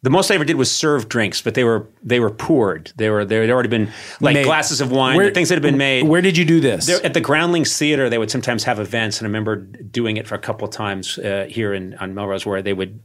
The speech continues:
Speaker 1: I remember hand, you know, bringing people their drinks, but they
Speaker 2: Mm-hmm.
Speaker 1: were already made.
Speaker 2: Right.
Speaker 1: And, um, I do the exact same thing. I have all the stuff one would need to make oneself a mixed drink.
Speaker 2: Mm-hmm.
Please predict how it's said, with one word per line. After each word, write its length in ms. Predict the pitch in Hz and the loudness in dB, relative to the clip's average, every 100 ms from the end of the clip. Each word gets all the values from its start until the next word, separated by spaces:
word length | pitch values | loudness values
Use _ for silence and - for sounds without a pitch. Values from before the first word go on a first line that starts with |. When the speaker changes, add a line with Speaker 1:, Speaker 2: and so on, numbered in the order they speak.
| - | -6
Speaker 1:
I 60 | 110 | -2
remember 360 | 123 143 143 110 - | 2 2 2 -2 -6
hand, 400 | - 135 135 - | -6 -2 -2 0
you 60 | |
know, 80 | 117 | -2
bringing 360 | 98 127 135 123 | 2 2 4 2
people 320 | 131 120 113 | 0 -2 -2
their 160 | 101 95 | -2 -4
drinks, 460 | 101 104 82 - | -4 -4 -4 -6
but 140 | - 123 | 0 4
they 80 | |
Speaker 2:
Mm-hmm. 60 | 143 | 4
Speaker 1:
were 80 | 156 | 4
already 280 | 151 135 117 | 2 2 0
made. 560 | 104 104 101 98 90 | 0 -2 -2 -2 0
Speaker 2:
Right. 460 | 110 113 87 - - - | 2 2 0 -6 -8 -2
Speaker 1:
And, 400 | 117 110 104 101 | 0 2 0 0
um, 720 | 113 104 101 98 95 92 92 123 | 0 0 0 -2 -4 -6 -4 -2
I 80 | |
do 160 | 156 160 | 2 2
the 100 | 135 | 2
exact 380 | 123 - 123 - | 0 -2 -2 -2
same 240 | 131 110 | -4 -4
thing. 540 | 104 - 151 113 107 104 - - | -4 -2 0 -2 -4 -10 -18 -4
I 80 | 123 | 0
have 220 | 190 170 | 0 0
all 100 | 170 | 0
the 80 | 160 | 0
stuff 500 | - - 147 - - | -2 0 0 0 -2
one 260 | 135 120 | 0 2
would 180 | 113 110 | 0 0
need 540 | 107 120 139 110 98 - | 0 0 0 -2 -4 -4
to 100 | 110 | -2
make 300 | 113 131 135 | 0 0 0
oneself 840 | 113 95 - 104 90 - - - _ _ | -2 -2 -2 -2 -2 -8 -14 -16 _ _
a 100 | 117 | -2
mixed 500 | 104 101 92 - 110 | -2 -2 -4 -6 -8
drink. 480 | 107 113 98 85 - - | -2 0 0 -6 -10 -2
Speaker 2:
Mm-hmm. 340 | 120 120 | 0 0